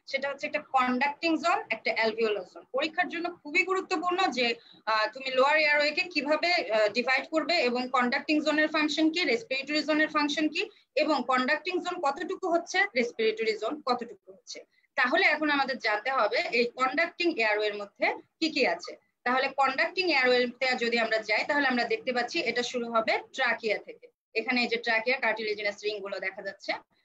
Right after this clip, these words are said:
ট্রাকিয়া থেকে শুরু হবে। ট্রাকিয়া থেকে শুরু হওয়ার পরে ব্রঙ্কাই, একটা যাবে হচ্ছে, আহ, রাইট ব্রঙ্কাই, লেফট ব্রঙ্কাই। ঠিক আছে, রাইট ব্রঙ্কাই, লেফট ব্রঙ্কাই যাওয়ার পরে এগুলো আবার ব্রঙ্কিওলে ডিভাইড হবে। ট্রাকিয়া থেকে ব্রঙ্কাই,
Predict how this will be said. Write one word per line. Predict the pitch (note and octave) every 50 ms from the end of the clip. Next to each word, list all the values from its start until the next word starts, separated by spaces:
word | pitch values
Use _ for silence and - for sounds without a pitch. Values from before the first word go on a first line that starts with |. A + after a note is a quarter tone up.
| _ _ _
ট্রাকিয়া | - C4 A#3 A#3 A#3 C4+ C4+ C4
থেকে | C4+ C4+ C4+ C#4
শুরু | C4 - C4 B3+
হবে। | B3+ B3+ A#3+ A#3+ D4+ G4+
ট্রাকিয়া | G4+ - - C#4 C4 C#4 C#4+ D4 D4 C#4+
থেকে | D4 D4 C#4+ D4+
শুরু | D4 - C4+ B3+ B3+ B3+
হওয়ার | C4 B3 B3 B3 B3
পরে | A#3+ - B3 A3+ G#3+ C4+ F#4+ - - _ _ _ _ _ -
ব্রঙ্কাই, | - C#4 C4 B3 B3 - - F3 D3+ - - _ _ _ _ -
একটা | - A#3+ A#3+ - C4+ B3+
যাবে | B3+ B3+ A#3+ B3+
হচ্ছে, | C4 B3+ B3 B3 - - C4 C4
আহ, | B3+ A#3+ - - - G3+ G3 G3
রাইট | G#3 A3+ A3+ B3 A#3+
ব্রঙ্কাই, | A#3 C#4 C#4+ D4 D4 D4 F4 F#4 A#4+ B4+ A#4 -
লেফট | A3+ A3+ B3+ B3 A#3+ -
ব্রঙ্কাই। | F#3 F#3+ G3 F3 E3+ - - D3+ D#3+ - -
ঠিক | - -
আছে, | G3+ G#4 G4+ - F#3 D#3+ - _ _ -
রাইট | - A3 A#3 A#3
ব্রঙ্কাই, | A#3+ C4 C4+ C#4 D#4+ E4 E4
লেফট | C4 A#3+ B3+ B3 -
ব্রঙ্কাই | A#3+ C#4+ C#4+ D4 C#4+ D4+ D4+ D4 A3
যাওয়ার | A3 A#3+ A3+ A3+ A3 A3 A3+ A#3
পরে | A#3 A#3 A#3 C4+ E4 -
এগুলো | - C4 A#3+ C4+ C4+
আবার | C4 B3+ A#3+ B3 D4 F#4 C5 - - _ _ _ _ -
ব্রঙ্কিওলে | A#3+ C#4 D4 E4 F4 F4 F4+ F#4 F#4 F4+ F#4
ডিভাইড | C4 B3 B3 A#3+ A#3 A3 G#3+ G#3+
হবে। | F3+ E3+ F3+
ট্রাকিয়া | - - B3 A#3+ B3 B3 C#4+ C#4+ C#4
থেকে | C#4 C#4 C4+ C4+
ব্রঙ্কাই, | A#3+ G3+ A#3 A3+ A#3 A#3+ A#3+ - D4+ D#4+ F#4+